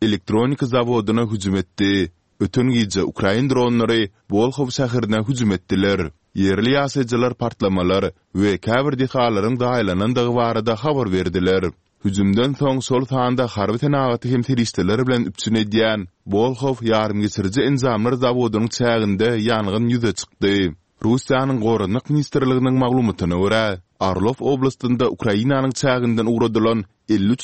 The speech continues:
dron ýok edildi. Olaryň näçesiniň nysana ýetendigi barada maglumat berilmeýär. Saýatlaryň düşüren videolaryndan görnüşine görä, zawoda azyndan sekiz dron bilen zarba urulypdyr.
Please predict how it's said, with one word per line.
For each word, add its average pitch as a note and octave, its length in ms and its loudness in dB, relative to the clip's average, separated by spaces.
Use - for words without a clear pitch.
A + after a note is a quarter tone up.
dron A#2 260 2
ýok G2+ 380 2
edildi. F#2+ 600 0
Olaryň G#2 400 2
näçesiniň C3 640 0
nysana G#2 380 0
ýetendigi B2 560 0
barada A#2+ 500 0
maglumat A2 580 -2
berilmeýär. F#2 800 0
Saýatlaryň A#2+ 720 0
düşüren C#3 380 0
videolaryndan C3+ 720 0
görnüşine G#2 560 0
görä, A#2 340 2
zawoda G#2 540 0
azyndan A#2 580 0
sekiz B2+ 360 -2
dron B2+ 320 2
bilen A#2 240 0
zarba C3 280 0
urulypdyr. F#2+ 600 0